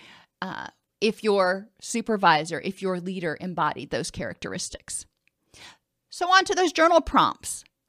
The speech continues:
Which of these characteristics is a current strength that you have? Give an example of how you have demonstrated each one in the past month.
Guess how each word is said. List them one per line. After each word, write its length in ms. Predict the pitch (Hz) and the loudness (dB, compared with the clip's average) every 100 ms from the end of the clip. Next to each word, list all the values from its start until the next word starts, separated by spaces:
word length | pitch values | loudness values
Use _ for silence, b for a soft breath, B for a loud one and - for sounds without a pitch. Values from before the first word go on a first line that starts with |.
| B B B | B B B
Which 280 | - 294 370 | -4 -2 0
of 120 | 403 | -2
these 200 | 381 349 | -2 -4
characteristics 1080 | - 330 349 359 294 254 320 - 240 240 - - | -2 0 0 -2 -6 -4 -2 0 0 -2 -6 -4
is 160 | 254 | -2
a 40 | 254 | -2
current 460 | 262 320 320 294 | -4 0 0 0
strength 540 | - - 254 285 294 - - | -4 -6 0 0 0 -8 -6
that 160 | 214 | -4
you 300 | 175 175 285 | -4 -4 -4
have? 500 | 392 233 135 57 - - _ _ _ _ _ _ B B B _ | -2 -2 -2 -4 -8 -20 _ _ _ _ _ _ B B B _
Give 160 | 320 | 0
an 100 | 370 | 2
example 600 | 339 247 247 262 269 277 | 0 -2 -2 -2 2 2
of 180 | - 208 | 2 -4
how 240 | - 247 254 | 0 2 4
you 160 | 240 | 2
have 140 | 240 196 | -2 -2
demonstrated 680 | 220 240 233 - 226 208 - - | -2 0 -4 -4 -4 -4 -10 -6
each 320 | 339 - - | -6 -6 0
one 500 | 262 285 233 180 220 _ _ - | 4 6 4 2 -4 _ _ -2
in 100 | 214 | 0
the 80 | 202 | 0
past 460 | 240 226 240 - | 0 0 -2 -8
month. 400 | 202 170 139 - | -4 -4 -4 -10